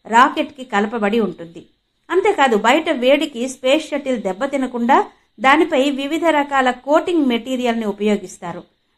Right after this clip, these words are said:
వీటిని చిన్న టైల్స్గా రూపంలోకి షటిల్కు పోస్తారు. స్పేస్ షటిల్ పైభాగంలో తెల్లటి టైల్స్ పన్నెండు వందల డిగ్రీల వరకు ఉష్ణోగ్రతను తట్టుకుంటుంది.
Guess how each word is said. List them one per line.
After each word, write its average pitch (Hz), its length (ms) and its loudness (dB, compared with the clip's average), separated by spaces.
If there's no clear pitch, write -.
వీటిని 330 440 0
చిన్న 349 200 2
టైల్స్గా 269 640 0
రూపంలోకి 247 840 -2
షటిల్కు 226 560 -8
పోస్తారు. 180 440 -10
స్పేస్ 359 380 2
షటిల్ 381 260 -2
పైభాగంలో 277 760 2
తెల్లటి 285 540 0
టైల్స్ 262 560 -2
పన్నెండు 254 380 0
వందల 233 340 2
డిగ్రీల 226 460 -2
వరకు 240 340 -2
ఉష్ణోగ్రతను 226 760 -6
తట్టుకుంటుంది. 180 720 -12